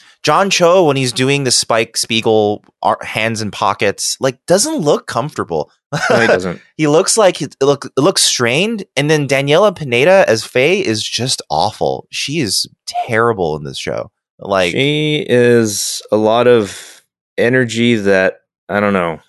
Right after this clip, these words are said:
Speaker 2: It, it, it, it's, it's energy
Speaker 1: She's, like,
Speaker 2: that
Speaker 1: playing
Speaker 2: is
Speaker 1: the role
Speaker 2: ill-used.
Speaker 1: of, like, a manic pixie dream girl, but in, but that's,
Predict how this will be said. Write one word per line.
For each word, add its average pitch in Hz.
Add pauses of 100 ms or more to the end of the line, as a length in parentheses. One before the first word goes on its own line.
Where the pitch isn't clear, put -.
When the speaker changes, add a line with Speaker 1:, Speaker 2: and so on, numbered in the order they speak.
(120)
Speaker 2:
It, 98
it, 104
it, 71
it's, -
it's 80
energy 113
Speaker 1:
She's, -
like, 254
Speaker 2:
that 98
Speaker 1:
playing 196
Speaker 2:
is 247
Speaker 1:
the 220
role 98 (260)
Speaker 2:
ill-used. -
Speaker 1:
of, 143
like, 143
a 127
manic 113
pixie 135
dream 110
girl, 226 (200)
but 120
in, 110 (100)
but 123
that's, -